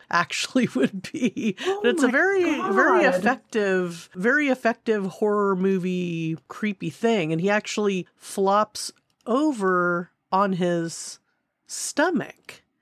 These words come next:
Speaker 2: Mm-hmm. Mm-hmm.
Speaker 1: And then is yanked, totally yanked up, and he's gripping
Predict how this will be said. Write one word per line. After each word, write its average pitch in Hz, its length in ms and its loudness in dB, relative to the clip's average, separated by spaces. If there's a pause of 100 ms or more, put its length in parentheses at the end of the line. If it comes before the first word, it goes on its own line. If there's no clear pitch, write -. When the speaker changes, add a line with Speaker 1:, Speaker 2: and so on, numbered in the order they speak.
Speaker 2:
Mm-hmm. 240 240 2
Mm-hmm. 226 540 0
Speaker 1:
And 233 180 6
then 226 220 4
is 175 300 2
yanked, 180 960 0
totally 175 480 2
yanked 156 720 -4
up, 175 340 0
and 156 180 -6
he's 156 340 -8 (100)
gripping 196 840 0